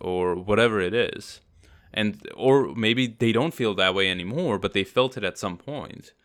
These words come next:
So they can relate to it and they can help you. And, you know, th-, that at least gives them information about how you're feeling so that if you're being quiet, if you're acting a certain way,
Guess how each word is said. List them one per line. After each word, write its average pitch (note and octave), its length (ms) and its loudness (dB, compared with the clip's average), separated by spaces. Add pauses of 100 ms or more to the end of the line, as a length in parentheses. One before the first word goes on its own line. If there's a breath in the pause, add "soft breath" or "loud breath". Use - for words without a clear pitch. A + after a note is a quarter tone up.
(140 soft breath)
So - 100 -4
they F#3+ 80 2
can G3+ 160 0
relate D3+ 320 0
to - 80 -2
it F#2+ 80 0
and F#2 80 -4
they F#2+ 80 2
can G2 160 -4
help B2+ 260 0
you. F2+ 180 -2
And, F2 360 -8
you A2 100 -4
know, F2 220 -4 (840 soft breath)
th-, A#2 180 -16 (120)
that B2 240 4
at A2+ 120 2
least A#2 440 -6 (340)
gives B2 380 2
them F#2+ 460 0 (920)
information B2 560 -2
about F#2+ 160 2
how G2+ 100 2
you're F#2+ 140 2
feeling C3 340 -8
so - 140 -10
that F#2+ 180 2
if - 140 -6
you're G2 400 2 (320)
being G2+ 180 -2
quiet, F#2+ 480 -2
if - 160 -14
you're F2+ 300 -4
acting F#2 320 -2
a A2+ 60 -6
certain B2 260 -4
way, C#3+ 220 -4